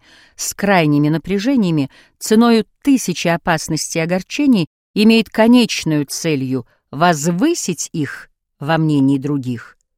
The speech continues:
ибо ведь не только к чину, титулу, к орденам, но и к богатству, даже к науке и искусству люди тяготеют главным образом ради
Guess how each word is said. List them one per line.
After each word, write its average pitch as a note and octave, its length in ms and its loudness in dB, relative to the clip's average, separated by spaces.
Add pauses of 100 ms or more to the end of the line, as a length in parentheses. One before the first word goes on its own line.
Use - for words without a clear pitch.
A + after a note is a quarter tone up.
(420)
ибо C3+ 220 -2
ведь C3+ 200 -4
не C#3+ 120 -2
только - 340 -6
к - 100 -18
чину, F#3 420 -2
титулу, A2+ 640 -8
к - 80 -8
орденам, D3 580 -4 (340)
но G3+ 180 4
и G3+ 120 2
к F3 100 -4
богатству, A3 880 -4 (300)
даже E3 440 0
к - 120 -8
науке F3 480 2
и A#3+ 240 -4 (100)
искусству C4 680 -6 (140)
люди D#3 480 -2
тяготеют C#3+ 560 -4
главным D3 460 -2
образом F3+ 500 -2 (280)
ради F#3+ 440 2